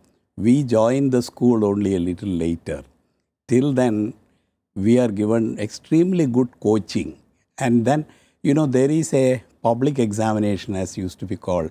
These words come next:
So we have to join before that. So that was how I entered into school. Then, of course, I joined a very well-known Saint Thomas College. And, uh, later, I went to a, another very well-known government college,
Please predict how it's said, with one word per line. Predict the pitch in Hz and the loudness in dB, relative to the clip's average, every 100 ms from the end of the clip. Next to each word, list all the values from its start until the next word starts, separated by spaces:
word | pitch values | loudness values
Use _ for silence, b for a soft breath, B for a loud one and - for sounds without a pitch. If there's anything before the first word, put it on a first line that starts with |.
| b b _ | b b _
So | 127 | 2
we | 123 | 4
have | 143 131 | 2 0
to | 117 | -2
join | 101 95 107 101 | 0 0 -2 -4
before | 87 - 87 | -6 -8 -8
that. | 80 - 73 _ _ _ _ _ | -8 -12 -18 _ _ _ _ _
So | 107 | -4
that | 98 110 | -2 0
was | 143 127 | 0 -2
how | 117 | 0
I | 104 101 98 - - | 0 0 -4 -8 -12
entered | 104 98 | -6 -6
into | 90 87 | -6 -8
school. | 87 - - 98 170 - _ _ _ _ - | -10 -12 -8 -6 -8 -14 _ _ _ _ -4
Then, | 113 120 | 0 0
of | - | 0
course, | 113 98 | -4 0
I | 95 | -2
joined | 92 87 92 98 95 | -2 -2 -2 -2 -2
a | 90 | -2
very | 82 92 120 | -2 -2 0
well-known | 110 95 90 95 90 85 87 | 0 0 -2 -2 -2 -4 -8
Saint | - 95 92 | -14 -10 -6
Thomas | 92 92 92 | -4 -6 -8
College. | - 87 90 90 92 _ _ _ _ _ _ | -10 -6 -4 -6 -8 _ _ _ _ _ _
And, | 92 92 90 87 | -6 -4 -2 -2
uh, | 85 - | -2 -4
later, | 101 123 135 127 113 - | 0 0 0 0 0 0
I | 104 | -2
went | 104 104 104 | -2 -4 -4
to | 98 90 87 - _ _ - | -6 -6 -8 -12 _ _ -8
a, | 90 87 - - | -6 -6 -8 -10
another | 92 104 127 113 | -4 0 0 0
very | 98 110 | -2 0
well-known | 107 101 104 104 101 | 0 0 0 -2 -2
government | 90 92 98 104 104 | -2 -2 -2 -2 -4
college, | 95 92 92 92 | -2 -4 -4 -8